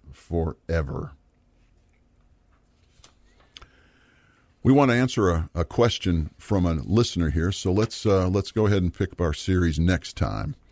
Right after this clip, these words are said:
We've got a question here from a listener in Blountville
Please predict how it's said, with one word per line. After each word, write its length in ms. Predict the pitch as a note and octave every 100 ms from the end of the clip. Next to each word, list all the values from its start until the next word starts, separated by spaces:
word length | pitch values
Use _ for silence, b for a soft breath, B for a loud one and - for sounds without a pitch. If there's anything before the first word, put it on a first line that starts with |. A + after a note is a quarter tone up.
| B B B B B B B B B B -
We've 120 | G2
got 160 | B2
a 60 | G2
question 520 | - A2+ A#2+ - A2
here 420 | F#2 G2+ G#2 G2+ -
from 520 | - G2+ G2 F#2+ F#2+ -
a 140 | F2
listener 540 | F#2 G#2+ - A2+ G#2+
in 300 | G#2+ E2+ D#2
Blountville 600 | D#2+ F#2 F2+ D2+ D2+ F#2